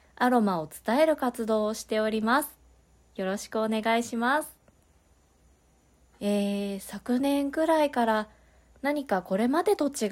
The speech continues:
った新しい形でアロマを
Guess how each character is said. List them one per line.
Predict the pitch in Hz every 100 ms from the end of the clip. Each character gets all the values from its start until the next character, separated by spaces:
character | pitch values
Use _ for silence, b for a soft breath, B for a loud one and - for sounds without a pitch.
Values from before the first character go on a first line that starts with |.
| 196
っ | 196 -
た | 196 185 - -
新 | 185 226
し | 254 359 339
い |
形 | 285 208 202 202 208
で | 208 214 b b b b
ア | 220 226
ロ | 226
マ | 196
を | 175